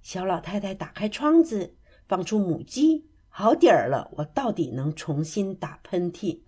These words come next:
她嘘嘘嘘放走了山羊，放走了猪，我的房子好像开始变宽舒。“哎呦，哎呦！”她又把奶牛推出了门，“看啊，我的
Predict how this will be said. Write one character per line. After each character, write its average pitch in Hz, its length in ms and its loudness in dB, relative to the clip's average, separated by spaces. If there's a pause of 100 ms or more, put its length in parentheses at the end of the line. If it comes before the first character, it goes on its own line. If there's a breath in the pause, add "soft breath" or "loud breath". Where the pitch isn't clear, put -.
(540 soft breath)
她 165 300 -10 (160)
嘘 - 240 -8
嘘 196 200 -4
嘘 190 340 -8 (140 soft breath)
放 277 340 0
走 156 140 4
了 170 100 4
山 233 300 0
羊， 208 240 2
放 214 280 0
走 196 160 0
了 180 120 2
猪， 294 460 2 (240 loud breath)
我 294 120 10
的 320 80 8
房 359 300 8
子 311 300 2
好 294 160 6
像 381 100 8
开 440 180 4
始 392 160 4
变 311 300 6
宽 370 340 6
舒。 349 600 4 (1600 soft breath)
“哎 427 220 0
呦， 330 360 8 (100)
哎 - 240 0
呦！” 262 280 10 (160 loud breath)
她 330 240 4
又 311 180 10
把 262 120 4
奶 247 500 2
牛 165 220 4
推 311 320 2
出 - 160 0
了 359 100 8
门 233 280 2 (380 soft breath)
，“看 - 200 0 (180)
啊， 294 180 4 (260 loud breath)
我 302 320 6
的 339 360 8